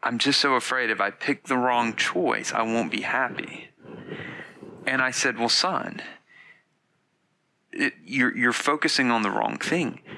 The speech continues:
Don't focus, don't think that, like, if you choose this over this, all of a sudden you're not gonna be happy. If they're both good options, just choose one." But the biggest thing to focus on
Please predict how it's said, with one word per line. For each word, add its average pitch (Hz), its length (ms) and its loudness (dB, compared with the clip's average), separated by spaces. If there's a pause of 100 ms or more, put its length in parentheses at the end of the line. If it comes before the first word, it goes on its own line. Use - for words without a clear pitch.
(240)
Don't 139 320 -2
focus, - 1000 2 (520)
don't 143 200 0
think 135 420 2
that, 110 200 0
like, 98 280 0 (120)
if 139 260 2
you 123 420 6 (380)
choose 117 380 2
this 131 200 2
over 113 240 2
this, 127 260 0
all 120 200 2
of 123 60 2
a - 20 0
sudden 123 180 2
you're 110 100 2
not 104 200 0
gonna 107 160 0
be 98 120 -4
happy. 135 500 0
If 113 180 0 (280)
they're 127 120 0
both 127 280 -2
good 123 120 2
options, 110 640 0 (180)
just - 300 2
choose 240 360 2
one." - 360 -4 (380)
But 139 160 -2
the 135 80 0
biggest 175 720 0
thing 82 540 0
to 117 120 -2
focus 98 500 0
on 73 440 2